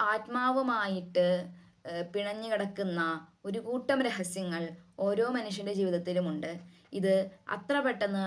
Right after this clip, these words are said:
വെളിപ്പെട്ട് കിട്ടുന്ന ആത്മീയ ജ്ഞാനമല്ല. ഞാൻ എക്സ്പ്ലെയിൻ ചെയ്താൽ നിങ്ങൾക്ക് അത് എന്തുമാത്രം മനസ്സിലായി എന്ന് എനിക്കറിയില്ല. നിങ്ങളുടെ ജീവിതത്തിനെ അടിമുടി പരിശോധിക്കുക. നിങ്ങളിപ്പോൾ ദൈവാനുഭവത്തിന്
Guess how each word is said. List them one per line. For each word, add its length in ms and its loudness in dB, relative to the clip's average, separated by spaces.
വെളിപ്പെട്ട് 520 0
കിട്ടുന്ന 360 0
ആത്മീയ 400 0
ജ്ഞാനമല്ല. 640 -4
ഞാൻ 140 -2
എക്സ്പ്ലെയിൻ 360 -4
ചെയ്താൽ 280 2
നിങ്ങൾക്ക് 180 0
അത് 120 2
എന്തുമാത്രം 460 0
മനസ്സിലായി 460 0
എന്ന് 140 -2
എനിക്കറിയില്ല. 480 -4
നിങ്ങളുടെ 380 2
ജീവിതത്തിനെ 600 0
അടിമുടി 580 -2
പരിശോധിക്കുക. 680 -6
നിങ്ങളിപ്പോൾ 380 4
ദൈവാനുഭവത്തിന് 680 2